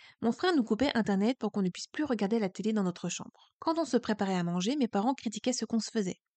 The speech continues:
Quand je nettoyais les toilettes, mon frère faisait exprès de les ressalir aussitôt et de les boucher. Un jour, je me suis mise en maillot de bain pour bronzer et mon père m'a sorti. « Il est nul à chier ton maillot de bain là, on voit tout. » Alors que c'était un maillot de bain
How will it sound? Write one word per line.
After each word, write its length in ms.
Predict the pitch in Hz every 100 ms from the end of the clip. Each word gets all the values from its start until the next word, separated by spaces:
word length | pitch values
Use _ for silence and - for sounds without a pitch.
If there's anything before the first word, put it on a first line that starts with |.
| _ _
Quand 120 | -
je 80 | 190
nettoyais 360 | 190 180 185 180
les 100 | 165
toilettes, 460 | - 170 247 - -
mon 120 | 208
frère 240 | - 247
faisait 280 | - 185 - -
exprès 520 | 349 - - - 285
de 120 | 214
les 140 | 185 175
ressalir 720 | - 339 - 208 185 208 -
aussitôt 480 | 302 - - - - _ _ - _ _
et 100 | 262
de 100 | 220
les 120 | 208
boucher. 340 | 180 175 - _ _ _ _ _ 202
Un 100 | 196
jour, 200 | 269 339
je 60 |
me 60 | 214
suis 100 | 185
mise 160 | 214 190
en 60 |
maillot 200 | 170 180
de 60 | 170
bain 300 | 185 226 277
pour 160 | 190
bronzer 440 | 160 160 170 208 330
et 100 | -
mon 140 | 202 190
père 160 | 247
m'a 100 | 202
sorti. « 380 | 202 180 - 185 _ _ _
Il 100 | 185
est 40 |
nul 140 | 190 294
à 60 |
chier 160 | 381 226
ton 80 | 196
maillot 180 | 185 165
de 60 |
bain 180 | 165 165
là, 140 | 151 160 _ _
on 80 | 196
voit 180 | 175 285
tout. » 200 | - 156 _ _ _ -
Alors 240 | 254 349
que 80 | 226
c'était 240 | 202 190
un 100 | 294
maillot 200 | 196 190
de 40 | 190
bain 200 | 240